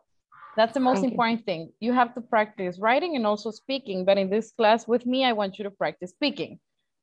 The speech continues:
Speaker 1: Okay, so if you're confused, there's no doubt that you may have if you have the structure, okay? Si no han entendido con la estructura, ya están bien. Okay, in case you have questions,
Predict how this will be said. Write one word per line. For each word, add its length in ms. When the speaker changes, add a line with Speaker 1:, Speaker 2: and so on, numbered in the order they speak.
Speaker 1:
Okay, 220
so 180
if 200
you're 220
confused, 680
there's 300
no 320
doubt 400
that 160
you 80
may 240
have 420
if 140
you 80
have 160
the 80
structure, 500
okay? 360
Si 120
no 120
han 80
entendido 500
con 140
la 80
estructura, 600
ya 160
están 300
bien. 320
Okay, 340
in 140
case 240
you 100
have 240
questions, 560